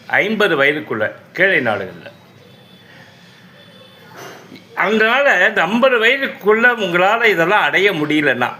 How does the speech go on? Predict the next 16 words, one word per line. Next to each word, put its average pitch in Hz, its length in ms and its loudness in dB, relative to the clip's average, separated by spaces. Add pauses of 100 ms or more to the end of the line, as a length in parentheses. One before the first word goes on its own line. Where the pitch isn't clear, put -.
(480)
நான் 110 280 -6
எல்லாருக்கும் 165 760 0
சொல்லல, 117 420 -6 (1120)
இந்த - 140 -2
கொண்டாட்டங்கள்லாம் 185 680 0
அடைய 175 340 0
முடியல, 135 480 0 (240)
ஐம்பது, 156 580 0
ஐம்பத்தஞ்சு 147 520 -2
வயசு 147 340 -2
வரைக்கும் 165 300 -6
எனக்கு 110 300 -4
யுத்த 107 340 -2
களம், 127 400 -4 (200)
போராட்ட 233 600 0
களம், 196 300 -6